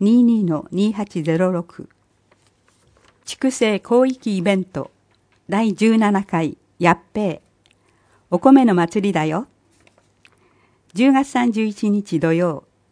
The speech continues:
午前九時から午後三時。十一月一日日曜、午前九時から午後二時。場所、県政総合公園。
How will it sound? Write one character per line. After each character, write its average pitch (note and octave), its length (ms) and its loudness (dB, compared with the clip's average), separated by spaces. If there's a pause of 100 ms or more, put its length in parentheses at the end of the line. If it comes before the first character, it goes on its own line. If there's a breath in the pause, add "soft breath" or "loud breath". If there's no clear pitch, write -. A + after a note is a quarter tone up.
午 G#3+ 160 0
前 A#3+ 180 0
九 B3 140 -2
時 G#3 140 -4
か D#3+ 100 -2
ら D3+ 140 -2
午 F3 160 2
後 E3 100 0
三 G3 300 -2
時。 - 180 -16 (840 soft breath)
十 A#3+ 120 0
一 C4 200 0
月 A#3 300 -4
一 A3+ 100 -4
日 F#3+ 400 -4
日 F#3 300 -4
曜、 E3 300 -4 (440 soft breath)
午 G#3 140 0
前 G3+ 220 0
九 B3+ 120 0
時 G#3 140 -2
か C#3+ 140 -6
ら - 140 -8 (100)
午 F#3 160 0
後 E3 100 2
二 F3+ 160 0
時。 C#3+ 240 -8 (720)
場 F3+ 140 -2
所、 F3+ 280 -4 (120)
県 A#3 160 -2
政 B3 280 0
総 A#3 180 -2
合 A3 180 -2
公 G3 260 -2
園。 - 220 -10